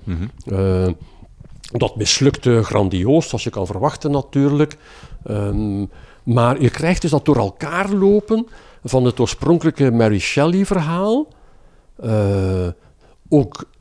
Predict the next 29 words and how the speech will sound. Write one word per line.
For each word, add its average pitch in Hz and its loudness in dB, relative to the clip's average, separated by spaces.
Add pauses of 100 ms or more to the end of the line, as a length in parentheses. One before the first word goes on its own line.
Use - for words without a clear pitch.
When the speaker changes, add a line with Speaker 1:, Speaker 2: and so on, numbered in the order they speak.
(120)
Speaker 2:
de 147 2
roman 120 4
van 190 2
Mary 190 4
Shelley, 196 0
Frankenstein, 196 -6 (540)
eh, - -14 (520)
het 131 -6
hedendaagse 123 4
probleem. 180 0 (1160)
Een 143 6
rode 156 6
draad 143 2
in 123 4
al 170 6
haar, 135 2
eh, 131 6
werk 135 0
is 113 4
dat, 113 0
eh, 113 6
seksualiteit 117 2
en 113 0
seks - -2
een 107 2
enorm 147 4
belangrijke 127 2
rol 98 -2
speelt. 180 -4